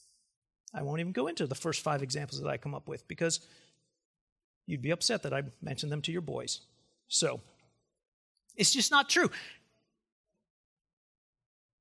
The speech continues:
But what if we looked at marriage? Because God says that the,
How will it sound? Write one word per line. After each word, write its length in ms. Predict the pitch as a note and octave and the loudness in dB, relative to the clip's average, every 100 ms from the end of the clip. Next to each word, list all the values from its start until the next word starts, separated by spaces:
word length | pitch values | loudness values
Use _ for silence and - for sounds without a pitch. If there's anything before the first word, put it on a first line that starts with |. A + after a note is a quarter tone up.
| _ _ | _ _
But 140 | - A#3+ | 6 10
what 140 | D#4+ | 10
if 80 | C4 | 10
we 100 | C#4 | 8
looked 200 | C4 - | 8 12
at 160 | C4 - - - | 10 10 -8 -4
marriage? 640 | G#3 E4 D4+ C3+ A#2 - - | 6 10 10 6 0 -4 0
Because 300 | G3+ G#3+ D3+ | 4 4 6
God 340 | E3+ F#3+ G3+ | 8 10 10
says 380 | - F#3 D#3 D#3+ | 8 8 6 6
that 160 | F#3+ F3+ | 4 4
the, 240 | D#3+ D3 | 2 0